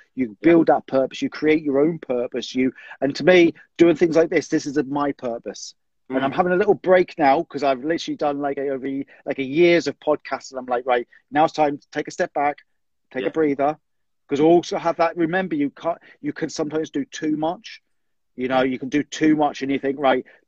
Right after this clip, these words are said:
Speaker 1: time to stop." Because when you talk too much, you're breathing so much oxygen, you start, and your head goes a bit fuzzy, and then you think, "Right, need to stop." So, you know,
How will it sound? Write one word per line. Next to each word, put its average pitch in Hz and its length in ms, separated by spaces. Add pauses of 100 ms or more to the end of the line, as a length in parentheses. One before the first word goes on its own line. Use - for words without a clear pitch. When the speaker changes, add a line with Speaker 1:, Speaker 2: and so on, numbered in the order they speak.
Speaker 1:
time 156 260
to 160 80
stop." 143 340
Because - 220
when 143 80
you 139 60
talk 214 300
too 175 180
much, 160 260
you're 151 80
breathing 147 300
so 208 200
much 170 160
oxygen, 147 380
you 143 100
start, 156 300 (260)
and 147 80
your 143 80
head - 200
goes 165 200
a 190 60
bit 170 260
fuzzy, 147 380 (320)
and 160 100
then 165 160
you 165 80
think, 160 240
"Right, 165 200
need 151 140
to - 60
stop." 156 340 (320)
So, 151 420 (200)
you 170 80
know, 139 180